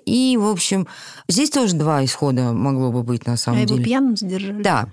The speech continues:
Speaker 1: Да. Ну, соответственно, э, что это значит? Это означает там учет в комиссии по делам несовершеннолетних, э, это направление протокола, ну, то есть это освидетельствование, да, и, э, направление протокола,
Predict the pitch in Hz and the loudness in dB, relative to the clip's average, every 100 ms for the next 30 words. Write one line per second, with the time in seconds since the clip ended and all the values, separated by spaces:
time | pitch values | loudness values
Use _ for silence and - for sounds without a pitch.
0 | - _ _ _ - 123 110 - - - | -14 _ _ _ 0 0 -2 -10 -6 0
1 | 339 339 240 202 214 220 220 196 180 180 | 2 2 2 0 0 0 0 0 2 2
2 | 170 - 147 156 147 143 - 165 131 131 | 2 0 0 0 0 -2 0 -2 0 0
3 | 139 123 - - 220 - 185 156 139 135 | 0 0 -2 -2 -2 0 0 0 0 -2
4 | 127 139 127 123 127 120 117 - - - | -2 -2 -2 -4 -2 -2 -4 -10 -20 -20
5 | - - 135 139 120 - - - 113 - | -6 -2 0 2 0 -2 -6 -4 -2 -4
6 | - - 131 127 113 104 107 113 117 113 | -6 -2 2 2 2 -2 -2 0 0 0
7 | 104 110 - 202 269 330 294 262 254 - | -2 -4 0 2 2 2 2 2 2 2
8 | - 175 165 - 170 165 139 139 139 127 | 2 2 2 2 0 0 0 2 2 0
9 | 143 143 131 127 135 127 143 127 127 127 | 0 2 2 0 0 0 -2 0 -2 0
10 | 127 120 - - - - 165 - 139 123 | 2 0 -4 -14 -8 -2 0 0 0 0
11 | 123 123 131 269 294 - 269 247 202 190 | 0 0 2 2 0 0 2 4 4 4
12 | 196 160 143 - 139 139 135 123 131 123 | 2 2 2 2 2 2 2 2 0 0
13 | 131 131 131 127 120 127 - 131 - 131 | 0 2 2 2 0 -2 0 -2 0 0
14 | 127 120 | 2 0